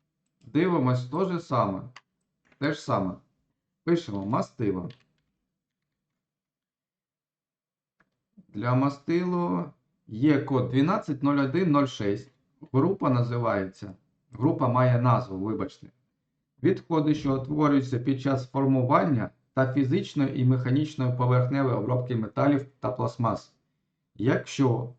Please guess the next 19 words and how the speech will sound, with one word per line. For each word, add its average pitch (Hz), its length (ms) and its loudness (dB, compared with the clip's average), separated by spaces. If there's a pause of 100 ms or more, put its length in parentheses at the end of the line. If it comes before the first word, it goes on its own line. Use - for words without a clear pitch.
у 123 120 2
вас 139 260 4
процес, 135 760 0 (400)
який 123 680 2 (380)
має 156 480 2
назву 110 460 0
формування 156 760 2
та 131 320 -2 (320)
фізичної 135 800 0
і 131 40 6
механічної 147 760 0
поверхневої 135 600 0
обробки 127 460 0
металів 120 500 -2
та - 120 -14
пластмас, - 640 -4 (400)
і 147 120 4
утворюється 156 760 0
мастила, 120 680 -2